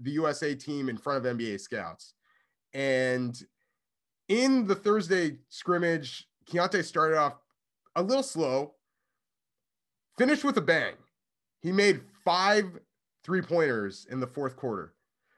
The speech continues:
Um, and, like, you know, kinda, like, back to back to back, like, just showing that, you know, when he really gets rhythm and can get a hop into, uh, that jump shot, it, it, he can get, like, just a scoring spree going.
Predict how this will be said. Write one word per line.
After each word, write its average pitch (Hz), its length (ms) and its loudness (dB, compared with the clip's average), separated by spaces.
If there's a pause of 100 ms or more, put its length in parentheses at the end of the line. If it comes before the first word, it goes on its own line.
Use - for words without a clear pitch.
(200)
Um, 117 600 -2
and, 131 200 -2
like, 127 180 0 (100)
you 127 100 -6
know, 117 180 -4 (320)
kinda, 147 160 0
like, 113 320 -6
back 147 280 0
to 135 100 -4
back 131 300 0
to 123 80 -8
back, 120 460 -2
like, 107 300 -8 (260)
just 151 280 -8 (340)
showing 190 520 2
that, 139 280 0 (120)
you 139 120 -8
know, 139 80 -2
when 143 160 -2
he 196 200 -6
really 208 240 2
gets 160 300 -4
rhythm 151 400 -2
and 127 200 -4
can 127 260 -8 (240)
get 143 140 2
a 139 40 0
hop 139 380 -2
into, 131 400 -2
uh, 117 320 0
that 110 200 -4
jump 131 220 -4
shot, 104 420 -4 (500)
it, 143 180 -6
it, 139 160 -6 (160)
he 143 160 -8
can 151 180 -2
get, 135 220 -4 (240)
like, 110 180 -6 (600)
just - 400 -10
a 135 80 -8
scoring 151 420 -2
spree 110 280 -8
going. 92 380 -10